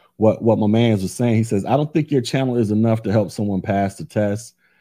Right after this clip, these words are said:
but they do build a strong foundation for a beginner." So first things first, you know, my channel right here, right,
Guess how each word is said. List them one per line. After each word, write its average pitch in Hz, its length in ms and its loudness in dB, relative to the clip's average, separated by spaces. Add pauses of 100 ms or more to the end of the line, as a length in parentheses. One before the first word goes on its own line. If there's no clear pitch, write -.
(140)
but 107 120 -12
they 95 100 0
do 117 240 4
build 123 300 4
a 110 40 -2
strong 107 380 -2
foundation 92 560 -2
for 85 220 -4
a 78 40 -6
beginner." 71 400 -10 (500)
So 92 520 -2 (440)
first 135 220 -2
things 135 200 -4
first, 107 720 0 (1300)
you 104 120 -6
know, 80 260 -2
my 92 200 -4
channel 127 420 0
right 95 240 2
here, 98 260 0
right, 78 320 -6